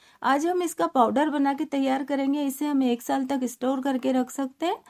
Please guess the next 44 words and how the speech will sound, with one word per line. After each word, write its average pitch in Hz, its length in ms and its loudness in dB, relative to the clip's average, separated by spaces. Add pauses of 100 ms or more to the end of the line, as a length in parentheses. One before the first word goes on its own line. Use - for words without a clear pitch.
(360)
और 247 220 0
नींबू 269 300 4
पानी 311 260 2
पीना 311 260 2
सबको 311 340 -2
बहुत 262 260 2
पसंद 294 340 0
होता 294 200 -2
है, 294 160 0
लेकिन 262 340 0
एक 247 200 -2
तो 285 140 -2
गर्मी 240 340 0
में 269 100 4
नींबू 240 300 4
का 262 140 0
रेट 247 240 2
बहुत 233 260 0
ज़्यादा 233 320 0
बढ़ 240 200 0
जाता 247 300 -2
है 339 140 -2 (400)
और 254 140 0
दूसरा 277 340 0
इसको 294 260 0
बनाना 240 400 4
भी 294 140 2
बहुत 277 300 -2
थोड़ा 285 220 0
टिपिकल 254 480 -2
लगता 269 340 -2
है। 277 140 0
पहले 262 240 4
नींबू 240 360 4
को 254 200 4
बहुत 247 260 -2
सारा 262 320 0
रस 247 280 2
निकालो, 240 440 4
उसके 240 260 0
बाद 247 180 -2
फिर 262 160 -6
चीनी 240 380 0
मिलाओ, 240 460 0